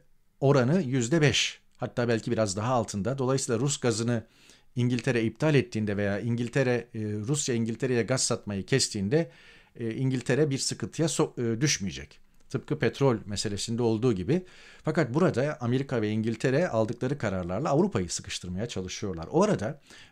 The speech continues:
Venezuela ve İran gibi ambargo altındaki ülkelere de gün doğdu ve, e, Venezuela Be-, Beyaz Saray'la yaptığı petrol görüşmeleri sonrasında iki Amerikalıyı serbest bırakmış. E, haliyle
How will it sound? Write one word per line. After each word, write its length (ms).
Venezuela 680
ve 120
İran 380
gibi 340
ambargo 460
altındaki 500
ülkelere 500
de 60
gün 260
doğdu 400
ve, 160
e, 320
Venezuela 600
Be-, 240
Beyaz 200
Saray'la 300
yaptığı 340
petrol 320
görüşmeleri 540
sonrasında 600
iki 480
Amerikalıyı 540
serbest 420
bırakmış. 480
E, 40
haliyle 680